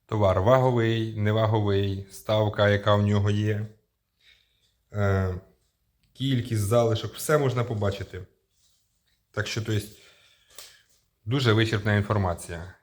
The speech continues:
І коли ви програмуєте товар, то вам не потрібно продавати щось,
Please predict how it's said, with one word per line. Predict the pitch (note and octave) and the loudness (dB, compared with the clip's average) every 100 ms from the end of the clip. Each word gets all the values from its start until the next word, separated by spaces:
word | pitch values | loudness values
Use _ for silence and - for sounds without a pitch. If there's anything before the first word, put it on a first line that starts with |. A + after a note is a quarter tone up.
| _ | _
І | G#2+ | -10
коли | G#2 B2 | -2 2
ви | B2 A2+ | 4 2
програмуєте | A2 A#2 A2+ C3+ E3+ E3 A2 | 2 2 4 2 2 0 -2
товар, | A2+ G#2 F#2 F#2 | -2 0 0 0
то | G#2 | 0
вам | A2+ A2+ F#2+ G2 _ _ _ | 0 2 -2 -6 _ _ _
не | G#2+ A2+ | -4 -2
потрібно | C#3 F#3+ D3+ A2 | -2 -4 0 0
продавати | A2 A2 A2 F#2+ E2 F2+ - - | 2 2 4 4 2 -4 -8 -14
щось, | - - E2 - - | -14 -8 -8 -10 -16